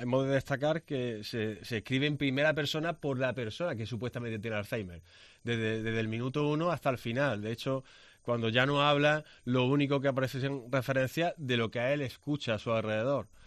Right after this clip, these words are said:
Eh, de ahí la, la, la dificultad de la descripción, ¿no? Eh, no verarlo es por, incluso hacer más sencillo el comprender, mm, desde el punto de vista del exterior, eh, eh, lo que supone esta enfermedad, que yo,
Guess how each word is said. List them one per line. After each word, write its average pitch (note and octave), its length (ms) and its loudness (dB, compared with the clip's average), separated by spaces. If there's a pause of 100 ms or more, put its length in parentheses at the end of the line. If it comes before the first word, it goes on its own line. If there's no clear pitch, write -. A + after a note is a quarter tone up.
(320)
Eh, A2 480 0 (200)
de A#2+ 180 2
ahí C3+ 200 6
la, C#3+ 320 6
la, A#2 540 0 (240)
la G#2 80 -12
dificultad A2+ 580 2
de C#3 60 6
la C#3 100 4
descripción, B2+ 680 0
¿no? A2+ 120 -8 (520)
Eh, A#2 240 2
no C3 140 6
verarlo D#3 500 6 (360)
es D#3 120 2
por, D#3 440 4
incluso B2 540 0
hacer C#3+ 240 2
más D3 220 2
sencillo C3 640 2
el A2 120 0
comprender, B2 840 2
mm, C3 200 -2
desde A#2 200 0
el A2 60 -2
punto B2+ 220 -2
de C3 40 2
vista C3 180 0
del C3 100 2
exterior, C3 500 0 (320)
eh, G#2+ 480 -2 (540)
eh, G#2+ 120 -6
lo A2+ 160 0
que G#2+ 100 -4
supone B2 320 0
esta C3 120 -2
enfermedad, A2 460 0
que A2 120 -2
yo, B2 200 0